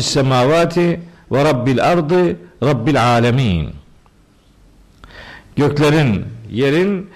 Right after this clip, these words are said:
ve bütün alemlerin Rabbi olan Allah'a sadece hamd edilir. Hamd başka varlıklara nispet edilemez. Burada böyle bir devrik ifade vardır. Devrik. Yani devrik dediğim,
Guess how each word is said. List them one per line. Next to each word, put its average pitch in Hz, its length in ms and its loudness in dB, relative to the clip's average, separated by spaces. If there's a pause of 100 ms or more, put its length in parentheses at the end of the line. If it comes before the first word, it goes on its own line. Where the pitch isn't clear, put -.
(180)
ve 131 120 -4
bütün 196 320 -2
alemlerin 135 760 0
Rabbi 127 280 -2
olan 139 300 0
Allah'a 123 760 0 (120)
sadece 113 540 -2
hamd 104 280 -4
edilir. 80 500 -10 (420)
Hamd 175 500 -2 (340)
başka 131 340 -2
varlıklara 127 840 0 (120)
nispet 131 360 -4
edilemez. 95 640 -4 (1500)
Burada 175 380 0
böyle 180 240 2
bir 117 360 -2
devrik 151 760 -2
ifade 143 480 0
vardır. 90 380 -2 (120)
Devrik. 120 600 0 (1040)
Yani 110 580 -2
devrik 123 480 -2
dediğim, 147 440 -2